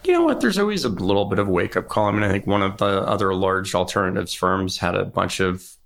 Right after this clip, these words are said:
newspaper articles that they probably didn't like much around one of their non-traded reits. We have a couple of those too, so that, that freaked us out.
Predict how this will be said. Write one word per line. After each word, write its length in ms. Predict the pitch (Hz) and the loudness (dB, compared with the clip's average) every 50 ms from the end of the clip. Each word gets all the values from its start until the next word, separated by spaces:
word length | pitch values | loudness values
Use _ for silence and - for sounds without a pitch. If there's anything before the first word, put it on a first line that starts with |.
| _ | _
newspaper 500 | - 98 101 92 - - 98 85 - 85 | -2 0 0 0 0 -2 -2 0 0 0
articles 460 | 87 92 92 95 95 - - - - - | 0 2 0 -2 -2 0 -2 -2 -2 -4
that 80 | - | -2
they 100 | - 90 | -2 -2
probably 320 | 87 - - 92 92 95 92 | -2 0 0 -2 0 0 -2
didn't 200 | 85 87 90 - | -2 -2 0 0
like 200 | 87 87 85 - | 0 -2 -2 0
much 300 | 87 87 87 - - - | -2 -2 0 -2 -2 0
around 420 | 90 90 92 92 90 90 95 - - - | 0 0 0 0 0 0 -2 -4 -8 -6
one 200 | 95 95 92 90 | -2 0 0 0
of 120 | 85 90 | 0 0
their 320 | - 90 87 90 87 87 - - - | 0 0 0 0 -2 -6 -10 -8 -4
non-traded 560 | - 90 90 90 90 - - 95 92 90 92 | -2 0 0 0 -2 -2 -2 -2 0 0 -2
reits. 360 | 90 139 139 127 120 - - - | -2 0 0 -2 -2 -4 -4 -2
We 120 | 104 98 | 0 0
have 180 | 92 101 98 - | 0 0 -2 -4
a 40 | |
couple 340 | - - 95 - - - 101 | -4 -4 -4 -4 -2 -2 -2
of 80 | 98 90 | -2 0
those 260 | 90 90 98 95 - | 0 -2 -2 -2 -6
too, 260 | - - 95 107 123 | -4 -4 -2 -2 -2
so 160 | 127 - - 82 | -2 -2 -2 0
that, 300 | 82 90 87 - - - _ - - - - - - - - - - - - - - | 0 0 -2 -4 -8 -16 _ -20 -20 -20 -20 -20 -20 -20 -20 -20 -20 -20 -20 -12 -4
that 140 | - 101 - | -4 -2 0
freaked 280 | - - 98 90 - | 0 0 0 0 0
us 180 | - 95 - - | 0 -2 0 0
out. 380 | 101 101 120 151 - - - | -2 0 0 -4 -6 -8 -20